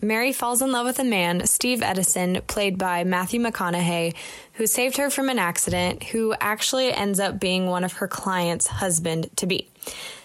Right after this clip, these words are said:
So, through a romantic series of events, Mary ends up in an arranged engagement with someone else, and Steve ends up falling in love with Mary. They both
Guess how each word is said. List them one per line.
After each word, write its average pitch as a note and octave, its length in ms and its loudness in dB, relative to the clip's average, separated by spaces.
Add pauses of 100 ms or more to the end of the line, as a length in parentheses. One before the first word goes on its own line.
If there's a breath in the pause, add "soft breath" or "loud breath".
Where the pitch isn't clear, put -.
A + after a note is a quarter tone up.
(120)
So, G3 460 2 (100)
through A3+ 200 2
a A3 60 4
romantic A3 580 2
series G3+ 420 4
of G3 100 0
events, F3 480 0
Mary G#3 400 2
ends G3+ 240 0
up F#3 220 -2
in F3 80 0
an E3+ 140 2
arranged A#3+ 500 2
engagement F3+ 560 2
with F3 100 0
someone C4+ 320 2
else, F3+ 320 2
and E3+ 220 -2
Steve B3 340 0
ends A3+ 220 0
up G#3 180 0
falling F#3+ 280 0
in F#3 100 2
love F3 180 0
with F3+ 160 -2
Mary. - 400 -2 (520 loud breath)
They G#3+ 100 2
both A#3+ 540 0